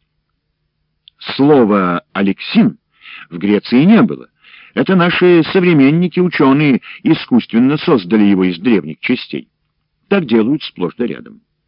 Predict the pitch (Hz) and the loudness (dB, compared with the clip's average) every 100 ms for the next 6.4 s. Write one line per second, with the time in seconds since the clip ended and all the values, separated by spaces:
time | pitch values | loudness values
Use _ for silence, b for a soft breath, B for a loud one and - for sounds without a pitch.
0 | _ _ _ - 110 120 104 127 - 92 | _ _ _ -4 0 2 2 0 -2 -10
1 | 80 80 78 - 78 73 65 131 233 120 | -10 -12 -14 -14 -14 -14 -2 2 4 2
2 | - _ B B B B B - 107 104 | -4 _ B B B B B -6 -2 0
3 | 113 185 - 208 196 202 190 185 - 190 | 0 0 0 0 2 2 0 -2 -2 -2
4 | 190 160 117 151 180 185 185 156 117 120 | 0 2 2 2 0 0 0 0 0 0
5 | - - 101 - 104 123 147 180 - - | -2 -6 -8 -6 -2 2 2 0 -4 -8
6 | 73 - 82 90 | -10 -10 -10 -10